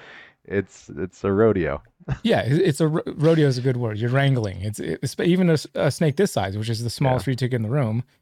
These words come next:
Speaker 2: is y-, one hand, you can kinda pull it off, but it's not easy. Like, a ball python's gonna stay a little rolled tire many times. This snake is gonna be a curious, wandering rope.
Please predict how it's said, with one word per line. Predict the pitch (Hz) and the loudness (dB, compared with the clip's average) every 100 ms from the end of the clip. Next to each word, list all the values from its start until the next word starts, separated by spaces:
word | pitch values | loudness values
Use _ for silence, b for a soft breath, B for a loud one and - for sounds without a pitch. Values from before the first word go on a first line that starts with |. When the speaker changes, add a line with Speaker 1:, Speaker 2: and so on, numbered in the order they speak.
| _ _ _ | _ _ _
Speaker 2:
is | 131 123 107 - _ _ _ _ _ _ | 0 2 -2 -10 _ _ _ _ _ _
y-, | 180 - | -6 -6
one | 147 135 151 | 0 2 4
hand, | 131 151 135 117 139 - - | 4 4 2 0 -4 -12 -6
you | 143 | -4
can | 147 117 107 - | -2 -4 -6 -6
kinda | - 196 226 | -4 -2 0
pull | 131 117 | 0 0
it | 117 | 0
off, | 123 | -2
but | - | -4
it's | 117 117 | -6 -2
not | 135 120 | -2 0
easy. | 117 127 | -2 -2
Like, | 123 107 | -4 -4
a | |
ball | 107 123 | -2 0
python's | 127 127 120 | 0 0 -2
gonna | 113 107 | -4 -6
stay | - 123 | -2 -2
a | |
little | 113 110 | -2 -4
rolled | 110 123 107 | -4 -6 -6
tire | - 131 120 110 117 _ _ | -4 -2 -2 -4 -10 _ _
many | 120 113 | -6 -6
times. | 107 110 110 113 b b b _ | -4 -6 -6 -10 b b b _
This | 123 - | -6 -2
snake | 113 107 | -4 -4
is | 113 | -4
gonna | 113 107 | -4 -2
be | 110 107 | -4 -2
a | 107 101 - _ _ - | -4 -8 -14 _ _ -8
curious, | - 123 113 101 - - b b b b - | -2 -2 -2 -4 -10 -14 b b b b -6
wandering | 117 127 120 113 110 101 | -2 0 0 -2 -4 -4
rope. | 107 120 - | -4 -4 -4